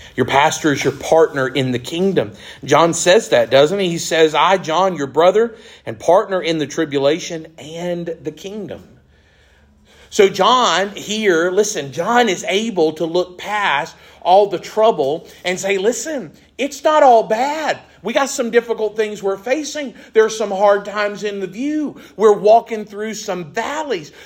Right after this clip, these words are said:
But listen, there is hope. There's a cause for rejoicing.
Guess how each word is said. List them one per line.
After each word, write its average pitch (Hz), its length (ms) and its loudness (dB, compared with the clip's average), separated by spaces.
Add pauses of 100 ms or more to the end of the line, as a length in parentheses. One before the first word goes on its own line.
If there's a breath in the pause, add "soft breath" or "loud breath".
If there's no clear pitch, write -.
But 226 260 2
listen, 294 560 -6 (180 soft breath)
there 294 260 2
is 226 220 -4
hope. 269 560 0 (160 loud breath)
There's 277 280 2
a 294 80 -4
cause 202 340 2
for 196 140 -8
rejoicing. 247 800 -4